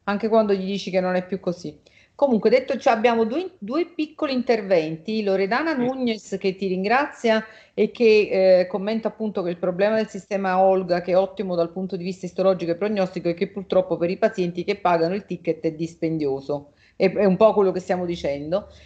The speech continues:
Speaker 1: E invece c'è anche un'immagine con una punta di orgoglio, il mio gastroenterologo le orienta sul filtro,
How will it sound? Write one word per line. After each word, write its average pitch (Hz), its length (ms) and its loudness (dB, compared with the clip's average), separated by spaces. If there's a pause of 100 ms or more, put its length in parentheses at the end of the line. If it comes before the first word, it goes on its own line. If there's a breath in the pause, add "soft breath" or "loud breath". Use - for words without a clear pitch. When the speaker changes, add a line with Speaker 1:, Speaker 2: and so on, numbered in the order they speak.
(120)
Speaker 1:
E 202 420 2
invece 240 520 0
c'è 202 200 -2
anche 226 320 -2
un'immagine 196 840 -2
con 180 160 -2
una 185 240 0
punta 254 360 -2
di 208 100 0
orgoglio, 180 580 2
il 175 140 0
mio 254 260 0
gastroenterologo 180 920 2
le 170 80 2
orienta 196 420 0
sul 262 240 -12
filtro, 240 600 -2